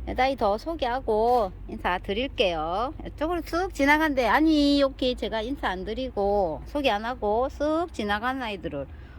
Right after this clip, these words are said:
어, 의외로 많이 품으셨어요. 오니까 막 택배 제가 소개 안 했는데 엄청,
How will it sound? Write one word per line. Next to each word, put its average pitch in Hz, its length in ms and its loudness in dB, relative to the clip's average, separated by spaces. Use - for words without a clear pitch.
어, 247 160 2
의외로 311 300 2
많이 302 600 -2
품으셨어요. 226 840 -6
오니까 208 320 -6
막 190 240 -8
택배 269 400 -2
제가 196 220 -4
소개 277 260 -6
안 151 160 -6
했는데 165 320 -6
엄청, 240 800 -2